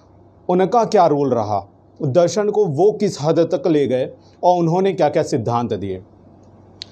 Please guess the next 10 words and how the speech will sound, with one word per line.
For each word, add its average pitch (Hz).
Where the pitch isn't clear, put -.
अब 196
सबसे 208
पहले 220
तो 220
ये 196
कि 226
अनुभववादी 190
होते 165
कौन 127
हैं? 98